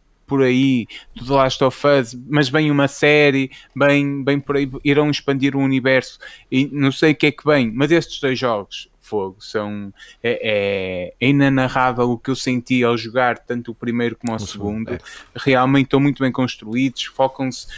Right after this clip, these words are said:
Speaker 1: no amor e focam-se no, é, ou, ou são ideias já, já estão batidas, mas estão bem conseguidas
Speaker 2: Bem
Speaker 1: e,
Speaker 2: feito,
Speaker 1: e
Speaker 2: bem
Speaker 1: de,
Speaker 2: feito, sim.
Speaker 1: ah pá, bem feito. É uma obra, eh, mesmo incrível. Por isso, toda a gente que possa jogar este jogo,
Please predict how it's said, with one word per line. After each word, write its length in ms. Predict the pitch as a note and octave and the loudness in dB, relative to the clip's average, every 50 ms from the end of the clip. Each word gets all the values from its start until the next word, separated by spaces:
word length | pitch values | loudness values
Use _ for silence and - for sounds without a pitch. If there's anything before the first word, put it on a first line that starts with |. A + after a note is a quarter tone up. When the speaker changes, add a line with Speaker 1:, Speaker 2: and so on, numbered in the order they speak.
| - - - | -18 -14 -4
Speaker 1:
no 180 | - C#3 C#3+ C#3 | 0 2 4 4
amor 540 | C3+ C3 C3 C3+ C3+ C#3 C3+ C3+ C3+ C3 B2 | 4 4 4 4 4 6 6 6 4 4 2
e 180 | C3 B2+ B2+ | 0 -2 -2
focam-se 600 | B2 - - C3 B2+ - - C3+ C3 - - - | -4 -2 -2 -2 -2 -2 -6 -10 -10 -10 -12 -10
no, 260 | C#3+ C3+ C3 C3 B2+ A#2+ - - - _ | -8 -8 -8 -8 -10 -12 -16 -20 -8 _
é, 160 | - E3 E3 - - _ _ _ _ | 2 2 2 0 -2 _ _ _ _
ou, 160 | - F3 F3 - | 0 0 2 2
ou 100 | F3 E3+ | 2 0
são 400 | - - - - - G3+ G3+ G3+ | 0 -6 -10 -2 0 2 2 2
ideias 380 | G3+ F#3 G3 G#3 F#3+ E3 D3 | 2 4 4 6 6 6 4
já, 160 | - - D#3 - | 4 0 0 0
já 200 | E3 C#3+ - G3+ | 0 2 2 2
estão 220 | G#3 - G#3+ G#3 | 2 2 0 2
batidas, 500 | F#3+ F#3+ F3 - - F3+ G3 F#3+ F#3+ F3 | 4 2 2 2 0 -2 0 0 0 0
mas 160 | D#3 F#3 F#3+ - | 2 0 0 0
estão 140 | - F#3 | 0 0
bem 200 | F3 E3 F#3 F3+ | 0 0 0 0
conseguidas 640 | D#3+ - - F3 E3 - - D3 C#3+ D#3 E3 D3 D#3 | -2 -2 -2 -4 -4 -4 -8 -6 -4 -4 -2 0 4
Speaker 2:
Bem 80 | C#3+ - | 4 4
Speaker 1:
e, 20 | |
Speaker 2:
feito, 340 | B2 - - F#2 F2 - - | 4 2 -2 -2 -4 -2 -2
Speaker 1:
e 40 | C#3+ | -2
Speaker 2:
bem 80 | C#3+ | -2
Speaker 1:
de, 40 | C3+ C#3+ | 0 0
Speaker 2:
feito, 240 | D3 D3 C#3 C3+ B2 | 0 0 0 -2 -4
sim. 140 | - - - - - _ - | -8 -12 -16 -20 -20 _ -6
Speaker 1:
ah 80 | D3+ | -6
pá, 220 | D3+ - A#2 A#2 G#2+ | -2 0 0 0 0
bem 240 | - - E3 D3 | 0 0 0 0
feito. 280 | C#3 - - F#2 - - | 0 -2 -4 -6 0 0
É 40 | C3+ | 0
uma 140 | C3+ C#3 C#3 | 2 4 4
obra, 420 | C#3 C#3+ D3 C#3 D3 C#3+ C3 - - _ | 4 4 4 2 0 -2 -4 -6 -8 _
eh, 80 | - - - _ _ B2+ A2+ - - - | -20 -20 -20 _ _ -18 -18 -18 -14 -10
mesmo 480 | C#3 C#3+ D#3 D#3 D#3 E3 D#3 - D3+ | -6 -2 2 4 4 4 4 2 0
incrível. 400 | C#3+ C3+ - - A2+ G#2 F#2 G#2 | 0 0 0 0 -2 0 0 -2
Por 180 | G2+ - - D#3+ | 0 2 2 2
isso, 140 | D3+ - - | 2 2 4
toda 240 | - A3+ A#3+ A3 G#3 | 4 4 6 6 6
a 80 | F#3+ | 4
gente 320 | F3 - - G3+ F3+ - - | 4 4 2 2 0 -2 -4
que 80 | - | -12
possa 320 | - - F#3 F3+ F#3 - E3 | -2 0 0 0 2 -2 -4
jogar 280 | D3+ C#3+ - D3+ C#3+ | -2 0 0 2 2
este 180 | C#3+ C3+ - - | 2 0 0 0
jogo, 220 | D#3 E3 E3+ E3+ | 2 2 2 0